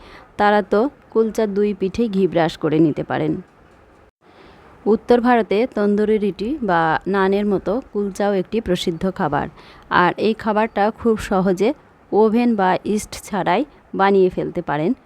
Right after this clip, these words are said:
খুব সহজেই। কুলচাগুলো মিডিয়াম হিটে দুই পিঠ ভালো করে ভেজে নেব। এই কুলচাগুলো ভেজ বা ননভেজ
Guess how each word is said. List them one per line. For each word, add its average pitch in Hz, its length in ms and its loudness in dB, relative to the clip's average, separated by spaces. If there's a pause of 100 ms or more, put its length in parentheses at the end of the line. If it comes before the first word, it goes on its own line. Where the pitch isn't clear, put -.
(180)
খুব 233 180 0 (140)
সহজেই। 180 460 -4 (1300)
কুলচাগুলো 214 580 2 (160)
মিডিয়াম 196 360 0
হিটে 202 260 -2 (160)
দুই 185 200 2
পিঠ 202 200 -6 (100)
ভালো 175 260 -2
করে 175 240 -4
ভেজে 185 300 -4
নেব। 135 200 -2 (1800)
এই 202 220 0
কুলচাগুলো 202 600 2 (340)
ভেজ 214 320 2
বা 233 120 0
ননভেজ 190 480 2